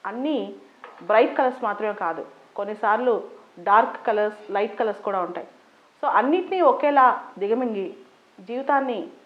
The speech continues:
ముందుకు తీసుకెళ్ళటమే మనిషి యొక్క ప్రధాన లక్ష్యం.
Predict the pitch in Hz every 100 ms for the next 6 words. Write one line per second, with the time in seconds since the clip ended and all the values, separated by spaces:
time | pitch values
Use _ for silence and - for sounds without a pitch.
0 | _ _ 202 220 254 254 226 - 196 190
1 | 190 180 - _ _ _ - 190 214 -
2 | 220 220 196 185 - - 190 185 202 208
3 | 180 165 - 170